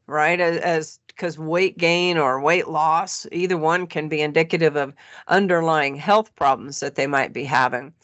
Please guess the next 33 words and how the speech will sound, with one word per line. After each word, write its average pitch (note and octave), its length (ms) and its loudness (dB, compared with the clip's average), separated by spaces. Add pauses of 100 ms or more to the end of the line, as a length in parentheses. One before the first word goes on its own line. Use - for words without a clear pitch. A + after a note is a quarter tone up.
(320)
And G3+ 400 0
senior G#3+ 340 0
cats G#3+ 380 0 (120)
often, G3 640 0 (220)
you F3+ 220 0
know, E3 100 2
face F#3 360 0
dental E3+ 600 0
issues. - 460 -8
It's - 240 -8
not E3+ 420 2
at D#3 160 -2
all E3+ 340 0
uncommon D#3+ 800 -2 (440)
for F3+ 220 0
them D#3 600 0 (300)
to E3 260 -4
have D#3+ 480 0
dental D#3+ 420 -2
issues E3 340 -6
at D#3+ 140 -4
that D3+ 220 4
age, E3+ 380 0
especially F#3+ 720 -2
if E3 120 -6
you D3 120 -8
haven't E3 500 2
been D3+ 160 -8
taking D#3 400 -6
them D3+ 220 -2
in D3+ 160 -6
for - 260 -6
annual D#3 580 -2